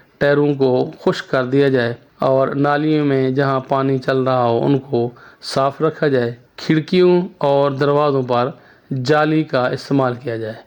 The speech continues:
اچھا، تو ہم بچوں اور بزرگوں کے لیے کیا پیغام دے سکتے ہیں؟ تو پیارے دوستو، کیونکہ بچوں اور بزرگوں کی قوت مدافعت کم ہوتی ہے، اس لیے، آ، بچوں اور بڑوں کو مکمل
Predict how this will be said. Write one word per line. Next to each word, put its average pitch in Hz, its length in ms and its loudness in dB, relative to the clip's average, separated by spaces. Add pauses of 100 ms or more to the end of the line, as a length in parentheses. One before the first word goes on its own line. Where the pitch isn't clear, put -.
(140)
اچھا، 156 240 0
تو 165 220 0
ہم 170 160 0 (480)
بچوں 175 460 2
اور 160 220 2
بزرگوں 143 480 4
کے 160 180 2
لیے 143 260 2
کیا 131 220 -4
پیغام 135 360 0
دے 139 120 2
سکتے 139 320 -2
ہیں؟ 135 80 -2 (160)
تو - 100 -18
پیارے 170 200 2
دوستو، 180 340 2 (360)
کیونکہ 190 440 2 (300)
بچوں 196 460 2
اور 190 220 4
بزرگوں 160 400 4
کی 170 440 0
قوت 175 320 4
مدافعت 156 800 0
کم 151 260 -2
ہوتی 156 340 0
ہے، 127 140 -2 (300)
اس 180 200 0
لیے، 139 500 4 (180)
آ، 139 180 0
بچوں 165 540 0
اور 160 240 4
بڑوں 160 340 2
کو 143 420 2
مکمل 156 540 0